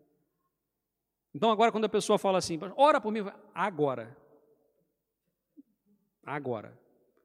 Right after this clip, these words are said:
E anoto, porque se eu não orar na hora e se eu não anotar, provavelmente os compromissos da vida vão engolindo e nós não vamos ter tempo.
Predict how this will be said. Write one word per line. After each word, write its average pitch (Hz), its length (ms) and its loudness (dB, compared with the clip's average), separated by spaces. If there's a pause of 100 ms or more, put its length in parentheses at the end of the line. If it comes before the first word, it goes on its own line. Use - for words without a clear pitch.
(140)
E 135 100 -6
anoto, 208 600 2
porque - 180 -14
se - 140 -6
eu 214 80 -2
não 247 160 0
orar 202 260 2
na 220 220 2
hora 180 320 6
e 151 60 0
se - 140 -2
eu 165 100 0
não 208 200 0
anotar, 214 640 0
provavelmente 226 720 2
os 185 80 -8
compromissos 214 580 -2
da 170 120 0
vida 185 340 0
vão 202 200 0
engolindo 202 720 0 (200)
e 202 40 -2
nós 208 260 2
não 285 360 6
vamos 247 400 0
ter 254 400 -2 (360)
tempo. 285 420 -2